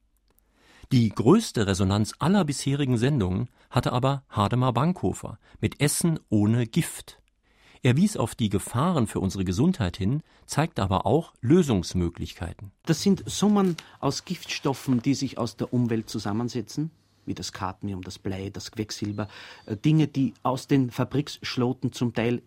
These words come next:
Speaker 2: durch die Luft oder durchs Wasser an uns herankommen. Es sind Gifte, die heutzutage in der Landwirtschaft nach wie vor verwendet werden, wobei ich also gar nicht so sehr Steine auf den Dünger werfen möchte. Der hat doch sehr geholfen, also den Hunger zu bekämpfen.
Speaker 1: Mhm.
Speaker 2: Das viel Giftigere ist heute,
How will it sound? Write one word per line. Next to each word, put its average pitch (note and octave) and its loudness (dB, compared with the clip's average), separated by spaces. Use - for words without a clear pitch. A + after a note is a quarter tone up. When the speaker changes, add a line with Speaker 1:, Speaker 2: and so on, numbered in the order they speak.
Speaker 2:
durch C#3+ -4
die C3+ 2
Luft C#3+ -2
oder C3+ 2
durchs A#2+ -6
Wasser - -4
an A#2+ 0
uns B2+ -4
herankommen. A#2 -2
Es B2+ -2
sind D#3+ 2
Gifte, D#3+ -2
die C3+ -2
heutzutage C#3+ 0
in B2+ 0
der A#2+ 0
Landwirtschaft B2+ -2
nach C3 2
wie C#3+ 2
vor B2 -2
verwendet A#2+ -4
werden, C3 -2
wobei A2+ -2
ich A#2+ -4
also A#2+ -4
gar A#2 -2
nicht C#3+ -4
so C3 -6
sehr B2 -2
Steine B2+ 0
auf A2+ -6
den A#2 -4
Dünger C#3 4
werfen A#2+ 0
möchte. A#2+ -2
Der A2+ -2
hat A#2 -6
doch A2+ -4
sehr B2 -2
geholfen, B2 -2
also A2+ -2
den A2 2
Hunger D3 4
zu A#2 -6
bekämpfen. A#2+ 0
Speaker 1:
Mhm. A2+ -10
Speaker 2:
Das A2+ -4
viel F3 2
Giftigere C#3 -2
ist - -6
heute, B2+ -2